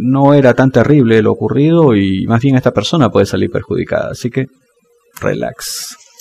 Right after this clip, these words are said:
¿Qué hay para la mujer de Capricornio esta semana en lo afectivo?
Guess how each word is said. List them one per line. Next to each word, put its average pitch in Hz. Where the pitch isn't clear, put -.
¿Qué 185
hay 180
para 170
la 170
mujer 143
de 117
Capricornio 127
esta 117
semana 98
en 98
lo 107
afectivo? 90